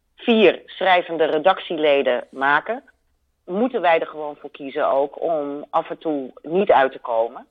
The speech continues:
Want, eh, de, anders lukt het ons gewoon niet om,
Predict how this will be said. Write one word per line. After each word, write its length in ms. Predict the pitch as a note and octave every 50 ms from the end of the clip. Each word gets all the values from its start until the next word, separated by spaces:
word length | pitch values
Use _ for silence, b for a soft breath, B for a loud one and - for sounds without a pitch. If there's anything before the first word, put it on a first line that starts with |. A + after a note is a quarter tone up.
| _ _
Want, 340 | - E3+ E3 D3+ D3 C#3 _ _ _ _ _ _ _ -
eh, 380 | E3+ D#3+ D3 C#3+ C#3+ C3+ B2+ B2+ - - _ - _ _ _ _ - _ _ -
de, 140 | D#3+ - - - _ _ _ _
anders 360 | - E3 E3 D3+ C3+ C#3 - -
lukt 160 | F3 E3 -
het 120 | D#3 -
ons 200 | A2+ B2+ B2 - -
gewoon 340 | - A#2+ A#2 B2 A#2+ A#2+
niet 220 | B2+ C#3 A#2+ - -
om, 320 | - D3 C3 A#2+ B2 A#2+